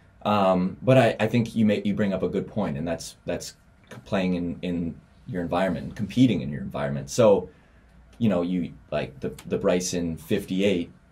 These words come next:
um, that's a, that's an incredible, incredible round, maybe. And then, you know, you look at the analytics, and, and maybe it's not as impressive as the, some sixty-ones or sixty-twos, as you said.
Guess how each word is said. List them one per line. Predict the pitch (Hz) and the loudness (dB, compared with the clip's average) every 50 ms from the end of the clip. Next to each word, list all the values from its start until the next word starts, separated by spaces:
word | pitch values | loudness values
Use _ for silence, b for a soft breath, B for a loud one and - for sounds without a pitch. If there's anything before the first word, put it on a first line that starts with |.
| _ - | _ -4
um, | 87 85 80 80 80 82 76 71 | -4 -2 -2 -2 -4 -6 0 2
that's | 107 107 - - | 0 2 2 -2
a, | 85 87 - - | -6 -6 -8 -4
that's | - 90 90 - | -4 -4 -4 -4
an | - 90 | -6 -8
incredible, | 87 80 - - - 113 95 90 80 85 85 82 | -8 -10 -12 -4 0 0 0 2 0 -2 -4 -4
incredible | 80 - - 87 85 73 76 76 | -4 -4 -4 -4 -2 -2 -4 -2
round, | 80 92 107 104 92 87 87 87 - - | -2 0 0 0 0 -2 -4 -8 -10 -12
maybe. | 95 90 92 90 90 87 85 85 85 82 - - | -6 -2 -2 0 0 -2 -2 -4 -6 -6 -4 -2
And | 92 90 | -2 -2
then, | 85 85 90 85 - - - | -2 -2 -4 -6 -8 -10 -8
you | 92 85 87 | -8 -6 -6
know, | 90 - | -6 -8
you | - - 85 92 | -8 -8 -4 -2
look | 92 90 - | -2 -2 -2
at | 85 - | -2 -2
the | - - | -2 -2
analytics, | - 92 90 85 90 95 95 95 92 - - - 95 | -2 -2 -2 -2 -2 0 0 0 -2 -2 -6 -6 -6
and, | 87 90 87 - - b b b b b - | -4 -4 -6 -8 -10 b b b b b -8
and | - 90 | -6 -2
maybe | 90 87 85 87 87 | -2 0 0 -2 -4
it's | 76 - - 95 | -4 -4 -4 -4
not | 90 85 85 82 82 87 | -2 -2 0 -2 -2 -2
as | 85 82 82 80 - - - | -2 -2 -2 -4 -8 -10 -10
impressive | 92 - - 95 82 - - 90 82 | -10 -4 -2 -2 -2 -2 -4 -4 -4
as | 82 78 82 - | -4 -4 -4 -8
the, | 85 | -10
some | - - - 87 87 80 | -8 -6 -6 -6 -6 -6
sixty-ones | - - 87 - - 85 85 85 85 82 85 90 90 | -8 -8 -8 -8 -8 -8 -6 -4 -4 -4 -4 -4 -6
or | 85 82 | -8 -8
sixty-twos, | - - 85 - - 85 - - 92 90 90 87 | -8 -10 -10 -8 -10 -14 -8 -6 -6 -6 -4 -4
as | 85 76 78 | -6 -8 -8
you | 80 78 | -10 -10
said. | - - 101 98 92 85 85 | -4 -2 -2 0 0 -2 -4